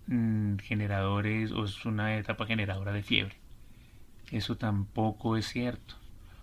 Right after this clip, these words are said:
O porque los niños se llevan frecuentemente, frecuentemente todas las cosas a la boca, entonces se va a producir fiebre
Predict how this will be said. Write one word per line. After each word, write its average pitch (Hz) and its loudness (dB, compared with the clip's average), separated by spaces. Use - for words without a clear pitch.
O 117 -2
porque 113 0
los 107 2
niños 113 0
se 135 2
llevan 107 2
frecuentemente, 110 -2
frecuentemente 117 -2
todas 120 4
las 104 2
cosas 120 -2
a 143 0
la 151 0
boca, 131 0
entonces 104 2
se 110 2
va 98 2
a 92 -4
producir 98 0
fiebre 95 0